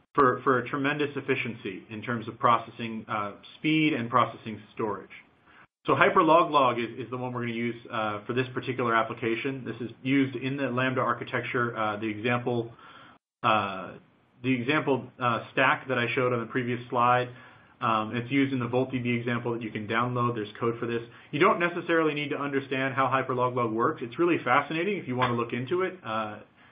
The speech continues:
i-, if you're not aware, it's, it's a, it's a neat technology. It's not particularly complicated. Uh, but the idea is that for, for a fixed set of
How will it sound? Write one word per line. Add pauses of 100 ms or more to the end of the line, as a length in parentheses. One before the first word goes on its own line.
(260)
i-,
if
you're
not
aware,
it's,
it's
a,
it's
a
neat
technology.
It's
not
particularly
complicated. (400)
Uh,
but
the
idea
is
that
for,
for
a
fixed
set
of